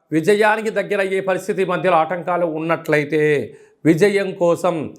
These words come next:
మీరు ఎంత బరువు అయితే ఉంటారో అంత బరువు కలిగిన ఉప్పును తులాభారంగా చేసుకొని, ఆ ఉప్పును నీటిలో పోసి, మహాదేవుడికి రుద్రాభిషేకం చేసుకొని, కాళభైరవ స్వామికి ఆశీస్సులు పొందగలిగినట్లయితే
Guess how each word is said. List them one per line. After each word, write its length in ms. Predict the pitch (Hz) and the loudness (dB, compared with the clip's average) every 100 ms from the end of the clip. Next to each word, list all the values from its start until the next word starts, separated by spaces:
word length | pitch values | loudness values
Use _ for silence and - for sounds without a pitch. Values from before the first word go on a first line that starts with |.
| _ _ | _ _
మీరు 140 | 165 170 | 2 4
ఎంత 320 | 151 165 175 | 4 2 2
బరువు 280 | 185 190 185 | 2 2 2
అయితే 340 | 175 170 180 | 0 -2 -2
ఉంటారో 680 | 170 170 165 160 160 131 - - _ | -2 0 0 2 2 0 -4 -16 _
అంత 240 | 156 170 190 | -2 2 2
బరువు 320 | 180 180 175 | 2 2 0
కలిగిన 300 | 185 175 165 | 0 0 0
ఉప్పును 400 | 160 147 170 180 | -2 -2 0 0
తులాభారంగా 800 | 180 175 170 160 156 151 135 131 151 | 2 4 4 2 2 0 -2 -4 -4
చేసుకొని, 440 | 147 - 190 190 - _ - | -2 -2 -4 -6 -12 _ 2
ఆ 60 | 165 | 2
ఉప్పును 360 | 156 151 139 | 4 2 0
నీటిలో 460 | 139 139 143 175 175 | 2 0 0 2 2
పోసి, 460 | 147 175 - 196 - - _ | 2 -2 -2 -6 -6 -18 _
మహాదేవుడికి 680 | 151 165 214 220 208 202 190 | 0 4 2 4 2 0 0
రుద్రాభిషేకం 840 | 170 143 190 185 185 185 175 180 170 175 | -4 0 0 0 -4 -4 -2 -4 -2 -4
చేసుకొని, 600 | 165 - 165 165 156 156 - _ | -2 0 2 2 -2 -4 -18 _
కాళభైరవ 540 | 156 165 185 165 202 220 | 4 4 2 2 2 2
స్వామికి 360 | 214 202 190 | 2 0 0
ఆశీస్సులు 300 | 175 180 175 | -2 0 -2
పొందగలిగినట్లయితే 1400 | 170 165 175 165 165 165 175 151 160 151 165 160 151 - | 0 0 2 2 2 0 -2 0 0 2 2 2 2 -2